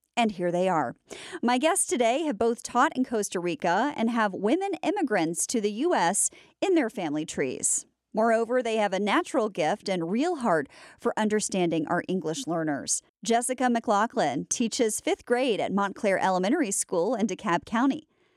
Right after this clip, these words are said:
Jessica is the twenty twenty-three E S O L Teacher of the Year for DeKalb County Schools,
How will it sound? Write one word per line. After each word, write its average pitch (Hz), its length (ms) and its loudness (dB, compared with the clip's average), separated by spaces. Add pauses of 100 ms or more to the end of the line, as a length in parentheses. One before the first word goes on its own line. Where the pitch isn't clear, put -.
(220)
Jessica 240 440 0
is 226 140 -2
the 214 140 0
twenty 302 340 0
twenty-three 247 840 0
E 302 120 2
S 262 200 2
O 220 160 2
L 185 220 4
Teacher 302 400 -2
of 208 120 2
the 175 60 -4
Year 151 320 0
for 185 200 -2
DeKalb 180 340 0
County 165 320 0
Schools, 233 480 0